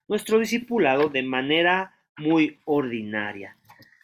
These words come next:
Y, y me, me gusta cómo el, el autor es muy franco, o sea, en realidad somos llamados a vivir vidas muy ordinarias.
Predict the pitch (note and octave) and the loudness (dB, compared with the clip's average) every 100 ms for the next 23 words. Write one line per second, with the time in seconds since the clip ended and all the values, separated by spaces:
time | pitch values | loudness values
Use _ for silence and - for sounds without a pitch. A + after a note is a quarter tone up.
0 | - - D#3 E3 E3+ F3+ G3 G#3+ G#3+ G#3 | -4 0 2 6 8 8 6 4 4 4
1 | G#3 C4 B3 G#3 G#3+ A3 G#3+ F3+ E3+ D#3+ | 4 2 2 2 4 4 4 2 2 2
2 | F3 F#3+ F#3 F#3 F3+ E3+ G3+ F#3+ C#3 D3+ | 0 0 0 0 0 -2 -2 -2 -2 2
3 | D3+ D3 - _ _ _ _ D#3+ E3 E3+ | 0 0 -6 _ _ _ _ -2 2 4
4 | F#3+ A3 A#3 B3 G#3 E3+ F#3+ G3 D#3+ C#3+ | 4 2 0 0 0 0 -2 -4 -2 -2
5 | F3+ F#3 F#3+ F#3 F3+ F3+ F#3 E3 B2+ A#2+ | -2 -2 -4 -4 -2 0 0 0 -2 -2
6 | C#3+ A#2 - - - | -4 -6 -12 -18 -18